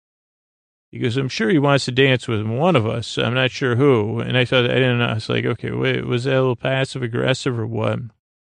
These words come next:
Uh, but then it kinda ends with this lovely scene of the Doctor and Rose dancing and Jack kinda dancing with himself, uh, but he's actually enjoying himself too.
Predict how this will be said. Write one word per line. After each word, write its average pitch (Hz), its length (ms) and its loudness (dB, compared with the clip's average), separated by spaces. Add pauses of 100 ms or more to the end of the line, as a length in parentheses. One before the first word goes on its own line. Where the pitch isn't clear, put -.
(680)
Uh, 123 140 0
but 127 200 0
then 151 140 2
it 196 80 4
kinda 156 220 2
ends 131 240 2
with 135 120 0
this 123 180 -2
lovely 131 300 2
scene 127 280 0
of 117 140 0
the 117 100 -2
Doctor 123 440 2
and 123 100 -2
Rose 120 220 0
dancing 117 720 -2
and 120 420 0
Jack 120 420 0
kinda 120 540 -2
dancing 120 720 -2
with 117 140 -4
himself, 123 600 0
uh, 117 360 -6
but 117 100 -2
he's 135 240 0
actually 123 380 0
enjoying 117 440 0
himself 113 440 -4
too. 110 600 0